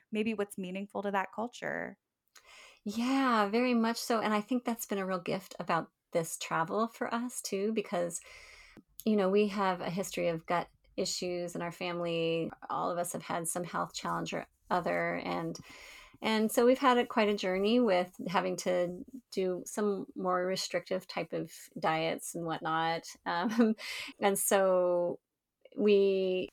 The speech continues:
Speaker 2: got to a point where we were pretty, in pretty good health with all of that, and so it was, it's been really wonderful to sort of relax, um, uh,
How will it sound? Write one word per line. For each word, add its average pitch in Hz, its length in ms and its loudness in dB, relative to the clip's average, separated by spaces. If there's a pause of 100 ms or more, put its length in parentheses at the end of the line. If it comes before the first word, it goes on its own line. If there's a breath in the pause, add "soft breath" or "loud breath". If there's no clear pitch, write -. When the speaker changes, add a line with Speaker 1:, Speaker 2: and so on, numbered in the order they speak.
Speaker 2:
got 190 220 2
to 190 100 -4
a - 20 -2
point 269 200 -4
where 220 120 0
we 202 80 0
were 220 100 -2
pretty, 269 380 0
in 208 180 0
pretty 202 220 0
good 196 140 0
health 294 420 -2
with 196 140 -4
all 180 180 6
of 170 80 -4
that, 233 400 6
and 190 180 -2
so 208 180 4
it 190 40 -2
was, 190 240 -4
it's - 160 -6
been 196 180 -2
really 226 360 2
wonderful 190 1120 0 (640 loud breath)
to 233 100 -4
sort 226 260 0
of 202 100 0
relax, 185 960 -2 (160)
um, 190 280 -8
uh, 175 440 -4